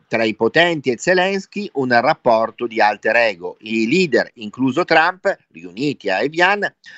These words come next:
hanno dimostrato la loro volontà di intensificare la pressione sulla Russia, annunciando ulteriori sanzioni e nuovi aiuti a Kiev. Sebbene l'accordo di pace tra Washington e Teheran abbia rubato la scena,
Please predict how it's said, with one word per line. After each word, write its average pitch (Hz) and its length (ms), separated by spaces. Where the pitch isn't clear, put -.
hanno 190 260
dimostrato 170 720
la 135 100
loro 143 280
volontà 135 540
di 131 160
intensificare 127 920
la 120 140
pressione 123 560
sulla 127 240
Russia, 147 520
annunciando 175 720
ulteriori 160 500
sanzioni 196 800
e 135 160
nuovi 185 640
aiuti 123 480
a 113 80
Kiev. 92 560
Sebbene 123 420
l'accordo 139 480
di 127 160
pace 139 400
tra 110 140
Washington 120 640
e 110 100
Teheran 120 500
abbia 110 300
rubato 113 420
la 123 100
scena, 190 560